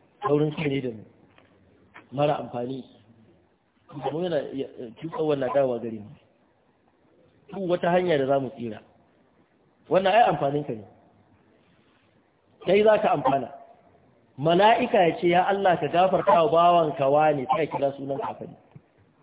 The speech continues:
Sai Allah ya ce, "An gafarta maka." Ko ɓarar duk mutum ya yi jiya, in dai shi da Allah ne, ba wani ya shigo ba ne, an yafe masa. Eh.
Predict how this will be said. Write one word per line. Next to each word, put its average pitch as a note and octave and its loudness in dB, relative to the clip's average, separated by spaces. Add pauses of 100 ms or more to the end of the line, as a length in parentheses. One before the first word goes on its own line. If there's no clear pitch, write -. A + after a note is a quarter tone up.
(680)
Sai B2+ -8
Allah C#3 -2
ya A#2 -6
ce, - -14
"An B2+ -10
gafarta B2 -8
maka." A2+ -12 (1500)
Ko A3 2
ɓarar B3 4
duk A#3+ -6 (140)
mutum F3 -6
ya E3 4
yi D#3+ 0
jiya, E3 -2
in G3 -2
dai G#3 0
shi A#3 -4
da G#3 2
Allah F#3+ 2
ne, C#3 -4 (280)
ba F3+ 8
wani G3 6
ya G#3+ 6
shigo G3+ 4
ba G#3+ 4
ne, E3+ 0 (420)
an D#3+ -4
yafe D#3+ 0
masa. B2 -8 (2000)
Eh. C#3 0